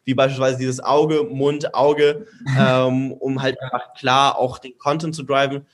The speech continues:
Speaker 1: Zusätzlich auch noch, ähm, so eine neue Art von Owned Media, äh, ähm, geschaffen, indem wir halt eben gezielt lustige Kommentare unter großen Creator-Videos gepostet haben,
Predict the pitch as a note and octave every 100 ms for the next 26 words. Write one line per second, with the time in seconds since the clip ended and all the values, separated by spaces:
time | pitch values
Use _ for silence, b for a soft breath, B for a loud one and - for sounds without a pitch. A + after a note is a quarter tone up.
0 | _ - D#3 D#3+ D#3 D3+ C#3+ B2 C#3 D3
1 | C3 - A#2+ A#2 G#2+ - C3 C3 A#2+ B2+
2 | D#3+ A#2 A#2+ C3+ D3+ C#3 G2 C3 B2+ C3+
3 | E3 D#3 A2+ A2+ D#3+ - _ - B2+ B2+
4 | - - C3 B2 A#2 A2 A#2+ - B2+ B2+
5 | B2+ C3 C3 B2+ B2+ B2 A#2+ A#2+ B2 C#3+
6 | C3 C#3 C#3+ B2+ C3+ B2+ B2+ C3 B2+ B2+
7 | G#2+ C#3+ C#3+ - A#2 C#3 D#3 A#2+ A#2 A2+
8 | G2+ - A2 A2+ G#2+ A2+ B2+